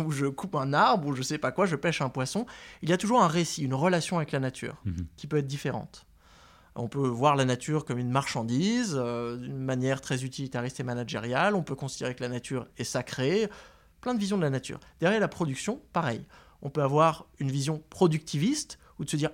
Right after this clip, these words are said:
Speaker 1: ah bah tiens, le but, là, c'est d'être de plus en plus productif. Le but, c'est d'augmenter la production. Le but, c'est d'avoir une production à but lucratif. Ou on peut avoir aussi,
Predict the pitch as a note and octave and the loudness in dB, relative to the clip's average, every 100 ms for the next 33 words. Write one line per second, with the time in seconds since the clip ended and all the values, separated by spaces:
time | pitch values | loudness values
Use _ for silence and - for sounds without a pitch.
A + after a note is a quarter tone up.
0 | - D#3+ D#3 B2+ - - _ - D#3 D3+ | 4 4 4 0 -4 -16 _ 0 2 4
1 | D#3+ C4 C#4 - - - - C#3 D3+ A#3+ | 4 2 0 -12 -16 -20 -6 2 4 2
2 | G#3+ - D#3+ F#3+ D#3+ D3+ D3 - D#3+ C#3+ | 0 -2 2 2 4 2 0 -4 -2 -2
3 | C3 E3+ - D3 B2 - G#3+ E3+ C#3 D#3+ | -2 -6 -4 -6 -6 -4 -4 -2 -4 -4
4 | C#3+ B2+ D#3 D3+ C#3 A#2 A#2 - A#2 - | -4 -2 0 0 -2 -2 -4 -4 -8 -6
5 | F#3+ C4+ - - - C#3 D3 G3 - C3 | -4 -6 -8 -14 -2 0 2 0 0 -2
6 | B2+ B2 - C3 - C#3 A#2 C3 - - | -2 -4 -4 -6 -4 -6 -6 -8 -8 -10
7 | A2 F#3+ D4 - - D3+ A3+ A3 E3+ B2 | -6 -2 -4 -6 -10 0 2 4 4 4
8 | C3+ A#2+ A#2+ - B3+ | 4 2 -2 0 0